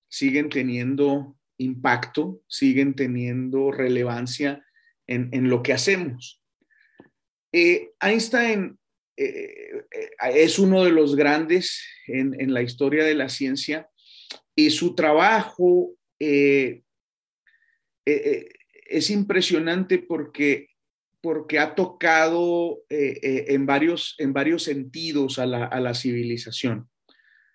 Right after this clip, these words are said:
Por un lado, aun cuando en su momento no era del todo claro, los descubrimientos y las aportaciones, algunas de las aportaciones que él hizo, han tenido un impacto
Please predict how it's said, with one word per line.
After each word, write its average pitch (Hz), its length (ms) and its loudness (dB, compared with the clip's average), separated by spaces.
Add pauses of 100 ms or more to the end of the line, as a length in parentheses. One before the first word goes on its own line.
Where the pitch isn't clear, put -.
(280)
Por 160 160 6
un 202 160 8
lado, 196 520 4 (960)
aun 143 380 4
cuando 185 560 0
en 156 100 -2
su 156 200 -6
momento 151 640 0
no 139 180 0
era 151 240 -2
del 139 220 -4
todo 143 320 -6
claro, 143 460 -6 (760)
los 139 220 4
descubrimientos 147 1200 -2
y 151 120 -2
las 135 220 -4
aportaciones, 139 840 -2
algunas 147 400 2
de 165 80 -2
las 143 220 -2
aportaciones 135 840 -4
que 135 160 -4
él 135 160 0
hizo, 135 400 -6 (720)
han 170 280 2
tenido 175 800 2
un 156 200 -2
impacto 160 840 -4